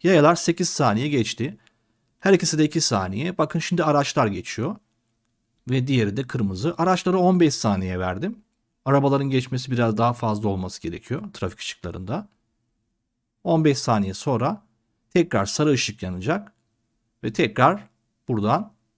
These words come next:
yayaların geçmesi sağlanacak. Arabaların durması sağlanacak. Yani en başa tekrar geri dönmüş olduk sekiz saniyeye. Bu şekilde sürekli olarak kodlar çalışacaktır.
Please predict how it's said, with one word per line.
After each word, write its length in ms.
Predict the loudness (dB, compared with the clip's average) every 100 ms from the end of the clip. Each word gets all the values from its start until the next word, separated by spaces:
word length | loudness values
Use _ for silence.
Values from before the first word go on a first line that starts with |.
| _ _ _ _ _
yayaların 440 | 0 2 2 -2 -2
geçmesi 440 | -2 -2 -6 -4
sağlanacak. 640 | -4 -4 -6 -8 -8 -8 -4
Arabaların 480 | -2 -2 -4 -4
durması 340 | -2 -2 -2 -4
sağlanacak. 580 | -10 -10 -12 -10 -6 -2
Yani 160 | -2
en 240 | 0 0 0
başa 160 | -2
tekrar 380 | -4 -6 -2 -2
geri 280 | 0 0 2
dönmüş 340 | 0 -2 -6
olduk 260 | -10 -10 -10
sekiz 320 | -10 -10 -10
saniyeye. 600 | -10 -10 -8 -8 -8 -8 _ _ _ _ _ _ _ _ -4
Bu 40 |
şekilde 400 | 2 2 2 0
sürekli 400 | 0 0 0 0
olarak 260 | -2 -2 -2
kodlar 400 | -2 0 0 -2
çalışacaktır. 760 | -4 -4 -4 -4 -6 -4 -6